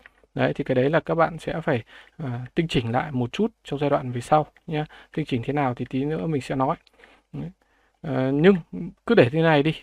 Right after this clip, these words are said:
tinh chỉnh một chút không sao cả. Nhưng nếu như các bạn để cái lưới nó, nó dày quá, tính toán rất là lâu, mất thời gian lắm. Được chưa? Rồi, trong lúc làm thì có một số những cái thông số gì cần phải lưu ý không?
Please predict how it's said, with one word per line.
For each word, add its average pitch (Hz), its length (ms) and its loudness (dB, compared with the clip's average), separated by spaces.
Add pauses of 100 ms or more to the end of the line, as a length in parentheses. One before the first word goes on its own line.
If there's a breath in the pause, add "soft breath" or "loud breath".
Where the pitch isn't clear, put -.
(120)
tinh 170 140 -2
chỉnh 123 240 0
một 120 140 -2
chút 220 160 0
không 165 140 -2
sao 156 160 4
cả. 123 280 -2
Nhưng 151 160 -2
nếu 139 120 4
như 165 120 -2
các 170 120 2
bạn 160 180 0
để 113 140 -2
cái - 140 -4
lưới 127 260 2
nó, 160 460 -4 (400 loud breath)
nó 135 160 -4
dày 135 280 6
quá, 131 300 -2 (140)
tính 139 160 -4
toán 139 220 0
rất 190 140 -6
là 147 60 0
lâu, 135 260 4
mất 156 160 -4
thời 131 100 -4
gian 127 180 -2
lắm. 160 80 -12 (420)
Được - 100 -16
chưa? 127 120 -2 (960 soft breath)
Rồi, 156 260 6
trong 180 220 0
lúc 240 160 -2
làm 147 200 4
thì 147 120 -2
có 156 100 0
một 180 200 -2
số - 160 -2
những 170 100 0
cái 185 60 -8
thông 175 180 -4
số 151 200 0
gì 175 120 -4
cần 127 220 -2
phải 120 100 -2
lưu 151 200 0
ý 160 120 0
không? 196 300 2